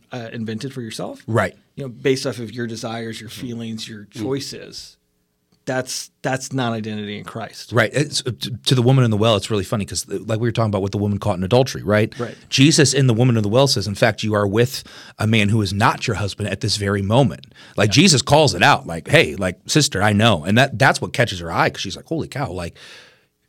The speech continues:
Speaker 2: how does he know that?" You know, well, <laughs> we know because he's God, you know? And so, so, but I, I think that that goes back to that idea is Jesus, Jesus does have, um, an identity.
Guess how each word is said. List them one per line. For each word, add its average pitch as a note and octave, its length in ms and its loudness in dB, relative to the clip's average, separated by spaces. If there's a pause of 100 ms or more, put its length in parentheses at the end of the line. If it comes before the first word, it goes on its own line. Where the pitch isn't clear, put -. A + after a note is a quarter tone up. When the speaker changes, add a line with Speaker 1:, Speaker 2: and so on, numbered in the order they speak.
(160)
Speaker 2:
how A#2+ 160 0
does B2+ 140 4
he B2+ 80 4
know A2 180 4
that?" F#2 280 -6
You A#2 100 0
know, G2+ 240 -4 (180)
well, F2 160 -10 (120)
<laughs> - 120 -20
we A#2+ 280 4
know A#2+ 180 8
because A2 300 2
he's A#2+ 160 2
God, D3+ 260 2
you A2+ 80 4
know? G#2 80 2 (300)
And C#3 180 6
so, C3+ 320 4
so, B2+ 300 0
but B2 240 0
I, B2 120 4
I - 60 -2
think C3 240 -2
that A2 160 -2
that A#2 140 2
goes G#2 160 2
back A2 240 0
to - 100 -14
that F#2+ 140 0
idea G2 240 0
is F#2 100 -2
Jesus, F3 460 0
Jesus D3 500 0
does C3 300 0
have, A2+ 440 2 (440)
um, G2 400 -4 (1200)
an A2 120 0
identity. A2+ 500 0